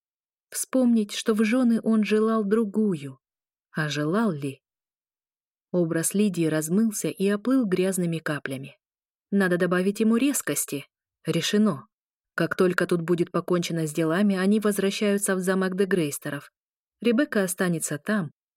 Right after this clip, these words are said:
а он едет в столицу. Сутками позже.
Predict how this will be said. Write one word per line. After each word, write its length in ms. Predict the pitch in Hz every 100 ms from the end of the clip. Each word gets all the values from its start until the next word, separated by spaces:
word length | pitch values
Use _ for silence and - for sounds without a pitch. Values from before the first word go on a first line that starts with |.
| _
а 180 | - 143
он 260 | 156 240 196
едет 420 | 143 185 240 226
в 80 | -
столицу. 720 | - 262 214 156 - 156 156 _ _ _ _ _ _ _ _ _ _
Сутками 640 | - - 262 - 277 269
позже. 600 | 262 - 165 139 147 143